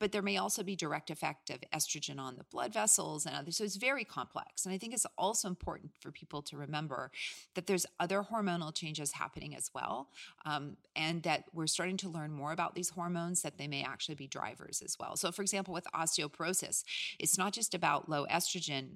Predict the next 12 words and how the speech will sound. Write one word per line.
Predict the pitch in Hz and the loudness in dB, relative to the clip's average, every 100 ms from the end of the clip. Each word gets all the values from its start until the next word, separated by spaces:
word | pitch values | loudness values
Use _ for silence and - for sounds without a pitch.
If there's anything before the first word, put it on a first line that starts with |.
| - | -12
When | 165 165 175 | -4 -2 0
you're | 165 | -2
in | 156 156 151 | -4 -4 -2
menopause, | 139 147 - 143 135 - | -2 -4 -4 -4 -2 -6
there's | 143 139 | -4 -2
also | 135 135 135 135 135 - | 0 0 -2 -2 -6 -10
a | - | -12
high | 143 - 156 143 143 | -8 0 2 4 0
level | 143 139 131 | -2 -4 -6
of | 135 143 - | -8 -8 -8
the | 143 | -8
hormone | 139 139 135 | -6 -6 -6